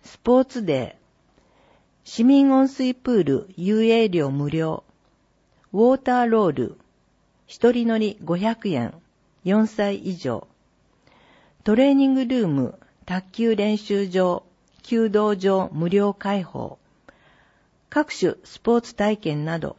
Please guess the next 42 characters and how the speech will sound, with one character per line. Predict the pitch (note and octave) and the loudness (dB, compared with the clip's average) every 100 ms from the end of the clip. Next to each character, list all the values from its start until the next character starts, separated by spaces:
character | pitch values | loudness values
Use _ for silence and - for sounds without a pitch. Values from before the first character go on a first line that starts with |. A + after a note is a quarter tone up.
| _ | _
無 | C#3 | -4
料。 | C#3+ D3+ D3+ - _ _ _ _ _ _ _ _ _ _ _ | -2 -2 -4 -8 _ _ _ _ _ _ _ _ _ _ _
五 | A3 | -2
月 | D4 G3+ - | 0 0 -4
三 | - A3+ G#3 | -2 0 0
十 | D#3+ | 0
一 | C3 - D3+ | -4 -4 -6
日、 | D3 - C3+ - _ _ _ _ _ _ _ _ _ | -6 -8 -10 -10 _ _ _ _ _ _ _ _ _
ソ | - B3+ | -2 0
ン | C4+ | 0
ポ | C4+ | -4
ボ | B3+ C4 | 0 0
ー | B3+ | 0
ル | |
ゲ | A#3 A#3 G#3+ | -2 -2 0
ー | |
ム | D#3+ C#3 - | -2 -4 -6
フ | - | -8
ェ | |
ス | D#3+ - | -8 -6
タ | C#3 - _ _ | -6 -6 _ _
in | F#3 G3 F#3 | -4 -4 -4
三 | F3 | -6
島。 | - E3 D#3 - _ _ _ _ _ _ _ _ _ | -6 -6 -6 -8 _ _ _ _ _ _ _ _ _
遊 | G3 - | -6 -4
び | A#3 A3 | -4 -2
場。 | G#3 - _ _ _ _ _ _ _ _ _ _ | -2 -2 _ _ _ _ _ _ _ _ _ _
自 | D#3+ | -8
宅 | G3 B3+ C#4 | -2 -2 0
で | B3+ | -2
も | A3 D#3+ | -2 -2
で | D3+ | -4
き | - G#3 | -6 -4
る | G#3+ | 0
よ | F3+ D3 | 0 0
う | |
な | D3 C3+ - _ _ | -4 -6 -10 _ _
運 | F#3 G3 | -4 -2
動 | F#3 F#3 F3 | 0 0 0
遊 | F3+ D#3+ | -2 -6
び | C#3 C3+ | -4 -6
を | - | -6